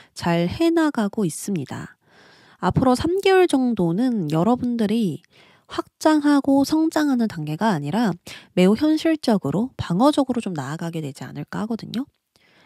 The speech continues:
그러니까 내가 이미 가지고 있는 것들을 잘 지켜내는 게 우선이다라고 보여요. 하는 일에 있어서 새는 것이 없도록 잘 방어하고 보수할 수 있고요. 조금의 손실도 내지 않고 현재를 지킨다든지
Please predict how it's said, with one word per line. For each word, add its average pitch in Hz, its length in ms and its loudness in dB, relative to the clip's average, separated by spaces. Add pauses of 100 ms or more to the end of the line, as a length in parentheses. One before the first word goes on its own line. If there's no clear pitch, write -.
그러니까 196 120 -2
내가 175 240 2
이미 185 180 0
가지고 294 480 -6
있는 277 160 -2
것들을 180 400 -6
잘 165 220 -6
지켜내는 269 720 -4
게 214 80 -2
우선이다라고 165 920 -2
보여요. 170 380 -2 (800)
하는 370 380 2
일에 311 160 4
있어서 185 500 2
새는 302 360 -2
것이 254 280 2
없도록 190 500 -2 (460)
잘 190 240 0
방어하고 160 760 -4 (220)
보수할 208 420 4
수 - 180 -4
있고요. - 340 -6 (600)
조금의 247 480 2
손실도 277 520 0
내지 160 320 -2
않고 170 580 -2 (160)
현재를 254 400 0
지킨다든지 175 1040 -4